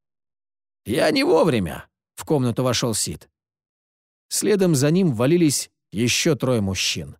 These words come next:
Двое упакованы по полной программе, не хуже, чем бойцы охраны Хеста —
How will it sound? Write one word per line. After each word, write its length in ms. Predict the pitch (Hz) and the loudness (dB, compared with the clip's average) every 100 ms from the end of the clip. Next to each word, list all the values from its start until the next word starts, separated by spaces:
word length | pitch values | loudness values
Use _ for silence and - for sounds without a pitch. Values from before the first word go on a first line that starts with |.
| _ _ _ _ _ | _ _ _ _ _
Двое 460 | 90 107 180 202 - | -6 0 2 2 0
упакованы 680 | 160 143 143 196 185 156 135 | -2 -2 -2 0 2 2 0
по 100 | 127 | -2
полной 320 | 175 170 147 | 0 0 0
программе, 580 | 139 131 147 180 120 85 | 0 -2 0 0 0 -2
не 140 | 101 | -4
хуже, 300 | - 135 131 | -2 -2 -2
чем 240 | - 135 120 | -2 -2 0
бойцы 300 | 135 - 143 | 0 0 0
охраны 580 | 135 - 147 151 147 | -2 0 0 2 0
Хеста — 580 | 127 - 226 - - - | -2 -4 -4 -4 -8 -16